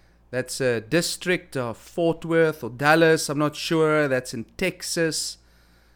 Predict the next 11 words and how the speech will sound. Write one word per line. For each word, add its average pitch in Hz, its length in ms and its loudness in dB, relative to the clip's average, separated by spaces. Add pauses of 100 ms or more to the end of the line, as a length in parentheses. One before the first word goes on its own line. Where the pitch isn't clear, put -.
(260)
The 147 120 0
Bible, 240 440 6
along 233 360 4
with 214 180 0
forty-one 240 880 -2
other 190 300 0
books, 156 420 -2
were 147 160 -2
removed 160 720 0
from 143 280 -2
the 123 300 -2